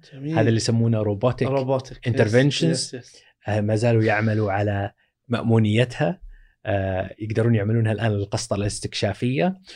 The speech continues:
Speaker 1: جميل.
Speaker 2: وهي تعمل في الولايات المتحدة وفي اليابان، ولكن المستقبل، آه، قد يكون نرى الشيء هذا.
Speaker 1: جدا.
Speaker 2: الأمر الآخر إنه الآن يمكن علاج المرضى حقين السكتة الدماغية في الإسعاف.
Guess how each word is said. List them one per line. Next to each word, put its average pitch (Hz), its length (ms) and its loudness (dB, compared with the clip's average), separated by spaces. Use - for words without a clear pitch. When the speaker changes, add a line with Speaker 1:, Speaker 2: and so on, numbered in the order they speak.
Speaker 1:
جميل. 131 160 -4
Speaker 2:
وهي 104 120 0
تعمل 110 300 0
في - 100 -10
الولايات 101 380 -2
المتحدة 104 500 -2
وفي 95 120 -6
اليابان، 101 540 -2
ولكن 127 600 -2
المستقبل، 110 680 -6
آه، 95 520 -4
قد 110 160 -4
يكون 104 420 -2
نرى 104 120 -2
الشيء 98 300 -2
هذا. 90 280 -8
Speaker 1:
جدا. 117 120 -4
Speaker 2:
الأمر 117 240 0
الآخر 131 560 -2
إنه 101 180 -2
الآن 113 320 0
يمكن 113 300 -4
علاج 101 280 -2
المرضى 104 380 -2
حقين 104 220 -4
السكتة - 320 -6
الدماغية 107 380 -2
في 117 80 -6
الإسعاف. - 360 -6